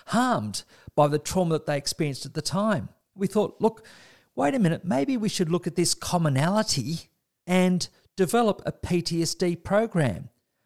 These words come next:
Now, a P T S D program didn't just mean they had P T S D and ignore the depression or anxiety. We still acknowledged all these other problems, but we said,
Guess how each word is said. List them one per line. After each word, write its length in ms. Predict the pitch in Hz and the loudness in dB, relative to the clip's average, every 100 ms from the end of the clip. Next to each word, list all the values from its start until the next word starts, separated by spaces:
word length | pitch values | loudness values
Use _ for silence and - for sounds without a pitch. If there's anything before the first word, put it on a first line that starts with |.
| _ - | _ -4
Now, 100 | 170 | -2
a 40 | |
P 180 | 170 262 | -2 -4
T 120 | 254 | -2
S 120 | 220 | -4
D 180 | - 156 | -2 -4
program 460 | - 147 135 139 135 | 0 -2 0 0 0
didn't 280 | 185 160 104 | -2 -2 -2
just 260 | 170 165 | -2 -2
mean 140 | 143 131 | -4 -2
they 100 | 120 | -2
had 200 | 131 - | -4 -4
P 140 | 139 | -4
T 160 | 135 127 | -2 -2
S 160 | 117 | -4
D 300 | - 135 143 | -2 0 0
and 80 | 117 | 0
ignore 500 | 117 117 123 147 147 | -2 -2 0 2 2
the 80 | 123 | 0
depression 480 | 120 - 147 - 131 | -4 -4 -4 -4 -6
or 20 | |
anxiety. 360 | 117 123 170 180 | -4 -2 0 0
We 100 | 156 | 0
still 220 | - 269 | 0 0
acknowledged 360 | 202 190 - | 2 2 2
all 140 | 143 170 | 2 2
these 160 | 151 | 4
other 140 | 165 139 | 2 0
problems, 560 | - 214 214 143 151 - - - | 2 2 4 0 -2 -8 -14 -6
but 80 | 170 | 0
we 60 | |
said, 220 | 175 175 | 2 0